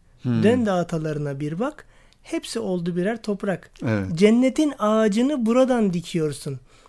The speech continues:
Speaker 2: Verdiği meyveyi amelle biliyorsun. Ne kadar çalışırsan o kadar yiyorsun. Hesap çok çetin. Bunu iyi biliyorsun.
Speaker 1: Evet.
Speaker 2: Yani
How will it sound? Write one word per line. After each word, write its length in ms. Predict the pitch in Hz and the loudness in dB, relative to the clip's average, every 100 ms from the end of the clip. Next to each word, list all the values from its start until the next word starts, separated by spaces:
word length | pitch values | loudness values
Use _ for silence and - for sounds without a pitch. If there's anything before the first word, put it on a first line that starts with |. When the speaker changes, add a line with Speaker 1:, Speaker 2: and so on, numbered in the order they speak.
| _ - | _ -6
Speaker 2:
Verdiği 540 | 160 185 190 220 254 | 0 2 2 2 2
meyveyi 600 | 233 196 180 170 190 294 - | 4 4 2 2 0 -2 -4
amelle 520 | 160 165 180 262 285 | -2 2 2 2 2
biliyorsun. 680 | 269 254 262 247 208 202 156 - - - - | 2 2 4 4 4 0 -2 -6 -20 -20 2
Ne 200 | 262 359 | 4 4
kadar 300 | 269 214 190 | 4 4 2
çalışırsan 760 | - 185 180 - 190 175 147 147 | 0 0 0 0 -2 -2 -6 -6
o 160 | - 220 | -4 -2
kadar 300 | 196 165 151 | 0 0 -2
yiyorsun. 540 | 139 139 139 - 320 - - - - | -2 -4 -4 -6 -8 -10 -18 -20 -8
Hesap 400 | 175 - 185 - | -6 -2 -4 -2
çok 240 | 285 277 | -6 -4
çetin. 340 | - 127 139 117 _ _ | -4 -4 -6 -8 _ _
Bunu 220 | 185 220 | 0 0
iyi 220 | 262 294 269 | 2 2 2
biliyorsun. 540 | 208 170 143 - 131 113 - - | 2 2 0 -4 -10 -12 -14 -4
Speaker 1:
Evet. 260 | 113 98 | -2 0
Speaker 2:
Yani 400 | 233 349 359 302 | 0 0 0 -2